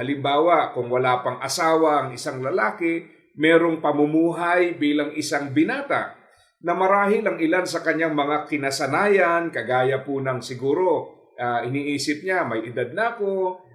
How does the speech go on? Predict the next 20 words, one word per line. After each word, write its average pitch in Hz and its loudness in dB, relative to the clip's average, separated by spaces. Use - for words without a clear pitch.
wala 120 0
naman 135 -4
akong 143 -10
ibang 135 -4
dapat 127 -2
pagpaalaman." 196 -2
Eh, 135 -6
siyempre, 185 2
pag 170 -4
nag-asawa 185 2
ka 190 0
na, 156 -4
pumapasok 185 -2
ka 185 -2
sa 185 -4
isang 165 -4
relasyon 165 0
na 151 -2
merong 151 0
accountability 170 -2